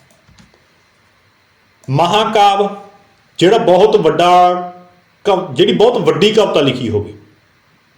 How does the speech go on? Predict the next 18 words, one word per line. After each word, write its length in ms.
ਹੈ 40
ਨਾ? 100
ਜਿਵੇਂ 300
ਮਹਾਭਾਰਤ 800
ਅਤੇ 240
ਰਾਮਾਇਣ, 380
ਇਹ 200
ਕੀ 100
ਨੇ? 140
ਮਹਾਕਾਵਿ 720
ਨੇ, 160
ਬਹੁਤ 160
ਵੱਡੇ 300
ਵੱਡੇ 240
ਕਾਵਿ 340
ਗ੍ਰੰਥ 320
ਨੇ 100
ਇਹ। 180